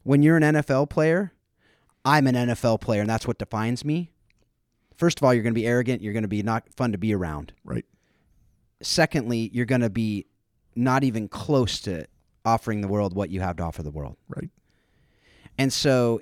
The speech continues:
Speaker 1: if, if you aren't training that and teaching that and pouring that into these kids when they're younger,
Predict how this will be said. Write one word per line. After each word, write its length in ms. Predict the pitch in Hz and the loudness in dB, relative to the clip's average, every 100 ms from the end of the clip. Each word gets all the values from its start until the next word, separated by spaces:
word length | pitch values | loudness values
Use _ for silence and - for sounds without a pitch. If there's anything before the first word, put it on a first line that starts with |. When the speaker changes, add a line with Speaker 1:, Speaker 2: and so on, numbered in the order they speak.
| - | -2
Speaker 1:
if, 220 | 120 - - | -4 -4 -6
if 200 | 120 - | -6 -2
you 220 | 135 170 | 2 4
aren't 220 | 180 156 | 4 0
training 500 | - - 147 147 139 | -4 0 2 4 2
that 160 | 123 110 | 0 -2
and 100 | 113 | -6
teaching 460 | - 147 - 135 | -2 -2 0 0
that 160 | 117 113 | 0 0
and 140 | 110 | -4
pouring 400 | - - 139 143 | -4 0 2 4
that 160 | 127 123 | 2 0
into 160 | 117 120 | -2 -2
these 180 | 117 | -4
kids 600 | - - 135 139 156 - - - - - _ _ | -4 0 2 2 -2 -8 -12 -20 -20 -20 _ _
when 220 | - 127 123 | 0 4 4
they're 240 | 120 117 | 4 2
younger, 640 | 110 117 143 156 170 196 | 2 2 2 2 2 0